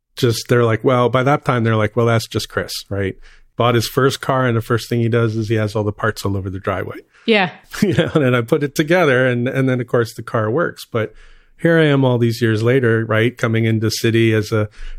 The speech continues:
Speaker 1: as a client service officer, and clients ask questions about what's happening in the world and of their transactions and their service that we provide.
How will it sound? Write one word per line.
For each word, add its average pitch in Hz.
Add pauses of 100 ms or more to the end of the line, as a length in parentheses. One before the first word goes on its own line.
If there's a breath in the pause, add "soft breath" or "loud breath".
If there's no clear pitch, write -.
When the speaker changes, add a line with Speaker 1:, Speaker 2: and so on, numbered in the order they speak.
Speaker 1:
as 113
a 107
client 110
service 110
officer, 107
and 104 (360 soft breath)
clients 110
ask 101
questions 110
about 107
what's 104
happening 107
in 107
the 107
world 104
and 101 (380 loud breath)
of 107
their 107
transactions 110
and 107
their 104
service 104
that 110
we 107
provide. 101